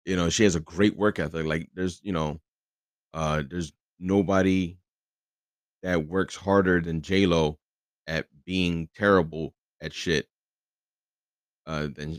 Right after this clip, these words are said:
than her. But she, you know, she's low-key trash. She, like, she has, like, one, one good movie,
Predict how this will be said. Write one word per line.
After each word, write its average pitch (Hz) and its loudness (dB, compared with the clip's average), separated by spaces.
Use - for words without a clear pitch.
than 82 -4
her. 98 0
But 120 2
she, 143 -6
you 156 2
know, 107 6
she's 107 -6
low-key 120 0
trash. 107 0
She, 123 2
like, 101 2
she 151 0
has, 131 4
like, 98 4
one, 113 4
one 110 2
good 107 6
movie, 85 2